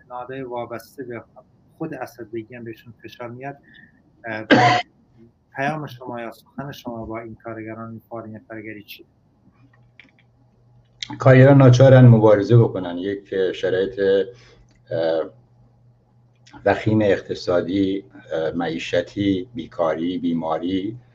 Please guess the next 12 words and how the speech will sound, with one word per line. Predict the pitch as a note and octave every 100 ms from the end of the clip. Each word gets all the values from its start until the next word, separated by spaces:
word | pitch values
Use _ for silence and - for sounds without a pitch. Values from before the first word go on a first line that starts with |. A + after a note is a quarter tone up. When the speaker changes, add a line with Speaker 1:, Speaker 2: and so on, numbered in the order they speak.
| _ _ -
Speaker 2:
اه، | E2+ D#2+ D#2 - - _ _ - - _ _ - _ _ -
این | A#2+ A2
مجموعه | G#2 - G#2
به | G2+ G2+ F#2 - - A#2+
کارگران | - F#2+ F#2 G2
ایران | F#2+ G2+ A2+ A#2+ - - -
تحمیل | - G2 A2 A#2
شده. | - E2+ G2+ B2 - - _ _ -
در | G2 F2+ F#2
هفت | - G#2
تپه | G2 A2
وضعیت، | G#2+ G2 F2+ A2 A2